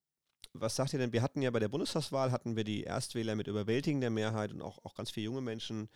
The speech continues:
Grüne und F D P. Jetzt ist es so, gerade in Bayern haben wir, und gerade hier in Bamberg,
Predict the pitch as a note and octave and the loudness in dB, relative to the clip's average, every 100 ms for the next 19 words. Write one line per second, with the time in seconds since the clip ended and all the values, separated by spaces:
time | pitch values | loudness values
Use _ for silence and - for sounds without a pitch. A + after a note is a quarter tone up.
0 | - - _ _ - G#2+ A2+ A2 G2+ - | -20 -20 _ _ -10 -2 0 2 0 -4
1 | - G2+ - A2 - _ _ _ _ _ | -10 -12 -14 -14 -20 _ _ _ _ _
2 | _ _ _ - B2 - C#3+ C3 B2+ A#2+ | _ _ _ -4 -2 0 0 0 0 -2
3 | B2 A2+ G#2+ G2 G#2 A#2+ B2 B2+ - _ | 0 0 0 2 2 2 2 -2 -8 _
4 | _ _ _ _ _ - A#2+ A2+ A#2 F#2+ | _ _ _ _ _ -8 -4 0 0 0
5 | - A2 A2 G2+ G2 F#2+ A#2+ D#3+ F3 | 0 0 -2 -8 -8 -6 -6 -6 -8